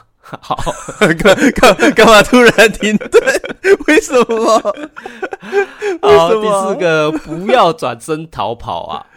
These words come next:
Speaker 2: <laughs> 不要转身逃跑。
Speaker 1: 那这些都不能做，那你该怎么办呢？第五个就是放下你手中的食物，并且以后退的方式缓缓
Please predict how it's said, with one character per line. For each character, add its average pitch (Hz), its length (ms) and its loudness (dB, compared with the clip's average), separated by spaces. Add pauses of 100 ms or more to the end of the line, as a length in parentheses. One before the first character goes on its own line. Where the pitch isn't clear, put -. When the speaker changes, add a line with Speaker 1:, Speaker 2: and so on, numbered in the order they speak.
(140)
Speaker 2:
<laughs> 247 280 -10
不 - 60 -8
要 139 180 2
转 107 220 -4
身 120 240 -6
逃 92 200 -8
跑。 - 440 -12
Speaker 1:
那 214 260 0
这 226 240 -10
些 220 140 -4
都 233 100 -2
不 220 100 -4
能 170 140 -2
做， 170 220 -4
那 139 140 -4
你 98 120 -12
该 107 160 -10
怎 104 100 -18
么 85 180 -16
办 107 280 -6
呢？ 98 420 -12
第 107 300 -16
五 85 140 -20
个 85 180 -14
就 101 160 -14
是 101 340 -16
放 170 220 -6
下 156 220 -4
你 120 100 -8 (160)
手 - 300 -6
中 147 160 -4
的 147 180 -2
食 101 300 -16
物， 123 180 -12
并 117 240 -16
且 90 420 -14
以 101 160 -18
后 196 300 -6
退 160 180 -8
的 110 140 -12
方 110 180 -12
式 113 280 -18
缓 90 260 -14
缓 - 260 -16